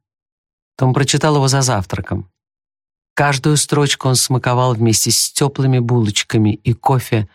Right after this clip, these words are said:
пахнувшим корицей. Это было даже больше, чем он ожидал.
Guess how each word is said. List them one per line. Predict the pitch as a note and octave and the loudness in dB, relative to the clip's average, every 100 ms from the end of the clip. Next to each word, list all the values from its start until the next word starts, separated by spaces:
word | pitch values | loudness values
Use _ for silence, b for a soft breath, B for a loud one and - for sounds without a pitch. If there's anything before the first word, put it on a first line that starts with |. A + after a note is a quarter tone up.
| b b b _ - | b b b _ -4
пахнувшим | A#2 - A#2 G#2+ A2+ | -2 0 0 0 0
корицей. | A2+ B2 G#2+ F2+ - - F#2 - _ _ _ _ | 0 0 0 0 -2 -4 -6 -10 _ _ _ _
Это | - C3+ | -2 0
было | D3 D3 | 2 2
даже | C#3+ C#3+ C#3+ | 2 2 2
больше, | C#3+ C3 A2 - G2+ | 2 2 2 0 -4
чем | - F#2 | 0 2
он | F#2 | 2
ожидал. | F#2 F#2 F#2 F#2 - | 0 -2 -6 -10 -12